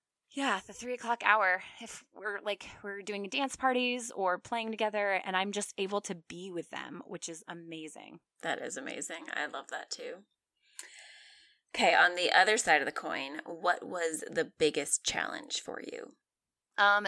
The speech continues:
Speaker 1: that would definitely be the nighttime routine. The, the nighttime routine was hard because, like I said, in the halfway, like, I think it was almost at the fifteen day mark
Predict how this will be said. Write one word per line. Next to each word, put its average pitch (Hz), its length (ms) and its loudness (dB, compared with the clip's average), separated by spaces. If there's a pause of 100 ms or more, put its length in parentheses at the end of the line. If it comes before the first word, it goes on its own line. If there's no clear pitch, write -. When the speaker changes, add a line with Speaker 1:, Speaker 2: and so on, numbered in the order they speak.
Speaker 1:
that 202 200 4
would 240 120 -4
definitely 302 440 -4
be 233 420 -10 (760)
the 220 100 -2
nighttime 190 760 0
routine. 190 640 -10 (100)
The, 254 400 2 (400)
the 233 120 -8
nighttime 392 480 0
routine 339 300 -6
was 262 200 -4
hard 208 540 4
because, 196 680 -2 (320)
like 214 140 2
I 240 60 2
said, 190 420 6
in 208 100 -6
the 196 300 -6
halfway, 233 680 4
like, 190 200 -4
I 214 80 -10
think 349 180 -2
it 508 100 -4
was 254 140 -6
almost 220 460 0
at 175 120 -2 (260)
the 185 120 -4
fifteen - 540 -2
day 165 180 0
mark 196 280 2